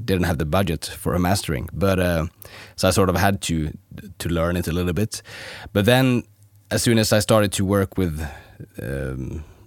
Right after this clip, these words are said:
the real productions, I always sent, send it away to mastering, and I loved to attend the mastering, and it sort of helped me think or hear, you know, my mixes in a good environment or even better environment. And, um,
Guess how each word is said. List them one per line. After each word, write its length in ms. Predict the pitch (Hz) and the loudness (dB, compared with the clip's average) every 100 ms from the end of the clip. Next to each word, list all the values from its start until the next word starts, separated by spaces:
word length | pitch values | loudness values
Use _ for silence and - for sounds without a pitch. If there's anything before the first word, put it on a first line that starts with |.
| - | -12
the 120 | - | -6
real 180 | 80 87 | -2 -2
productions, 680 | - 92 90 - 101 101 - | -2 -2 -2 0 -2 -2 -2
I 60 | |
always 320 | 85 104 85 | 0 0 0
sent, 200 | - 76 - - | -2 -4 -6 -6
send 200 | 104 90 | -2 0
it 80 | 85 | 0
away 260 | 82 85 | 0 -2
to 100 | - | -2
mastering, 500 | 90 90 - 98 98 | -2 0 0 -2 0
and 80 | 90 | 0
I 40 | 82 | 0
loved 380 | 80 92 82 82 - - - | 0 0 -2 -8 -14 -18 -10
to 180 | - 82 | -2 -2
attend 400 | 90 - 98 107 | 0 0 0 0
the 80 | 104 | 2
mastering, 580 | 107 101 - 113 123 113 | 2 0 2 2 2 2
and 80 | |
it 160 | 95 - | 0 -2
sort 200 | - 107 | 0 2
of 60 | 87 | 2
helped 360 | 101 113 - | 2 0 0
me 220 | 92 85 - - - - - - - - - | 0 0 -4 -18 -20 -18 -18 -20 -20 -20 -18
think 800 | - - 117 101 - - - - - - | -12 2 4 4 0 -8 -8 -12 -16 -4
or 180 | 95 92 | 0 2
hear, 360 | 90 104 107 | 2 4 4
you 100 | 107 | 2
know, 100 | 104 | 0
my 140 | 101 98 | 0 0
mixes 400 | 101 - 98 - | 0 -2 -4 -2
in 80 | 95 | -2
a 140 | 85 - - - | -4 -8 -18 -10
good 320 | 107 104 92 - | -2 -2 -2 -6
environment 880 | - 92 92 104 107 107 104 - - - | -4 0 2 2 2 0 -2 -6 -12 -8
or 160 | 90 85 | -6 -4
even 260 | 92 92 | -2 -2
better 240 | 87 98 107 | 0 0 0
environment. 600 | 104 107 107 113 - - | 2 2 2 0 -2 -4
And, 280 | 95 98 | -2 -2
um, 420 | 90 87 87 82 | 0 0 0 -2